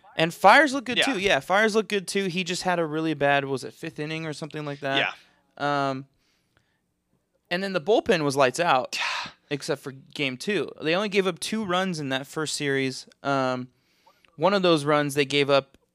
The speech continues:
Speaker 1: I think they were up eight to two
Speaker 2: Yeah,
Speaker 1: or something like
Speaker 2: yeah.
Speaker 1: that. And so it was like, it was just kinda like a,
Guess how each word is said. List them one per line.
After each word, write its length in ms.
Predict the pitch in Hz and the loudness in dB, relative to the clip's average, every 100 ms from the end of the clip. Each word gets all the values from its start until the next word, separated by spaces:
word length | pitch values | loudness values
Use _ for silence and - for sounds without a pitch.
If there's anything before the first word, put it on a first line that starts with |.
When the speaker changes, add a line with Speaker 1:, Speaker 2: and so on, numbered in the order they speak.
| - | -12
Speaker 1:
I 60 | |
think 180 | 135 156 | -10 -6
they 100 | 143 | -2
were 100 | 135 | 0
up 160 | 139 _ - | -2 _ -8
eight 180 | 135 - | -8 -6
to 140 | 135 _ _ _ _ _ | -8 _ _ _ _ _
two 300 | - 135 147 156 | -6 -6 -6 -4
Speaker 2:
Yeah, 320 | 156 123 110 | -2 0 -4
Speaker 1:
or 20 | 131 | -10
something 220 | 151 117 | -12 -8
like 160 | 107 | -6
Speaker 2:
yeah. 140 | 127 139 | -6 -8
Speaker 1:
that. 100 | - _ _ - | -12 _ _ -18
And 120 | - 139 | -12 -6
so 220 | 175 151 | -2 0
it 160 | 151 | 0
was 160 | 156 143 | -2 -2
like, 240 | 160 143 - | -2 -2 -4
it 140 | 165 | -4
was 140 | 160 151 | -4 -4
just 160 | 147 | -6
kinda 200 | - 151 | -4 -2
like 240 | 139 131 131 | -2 -4 0
a, 240 | 127 123 | -2 -2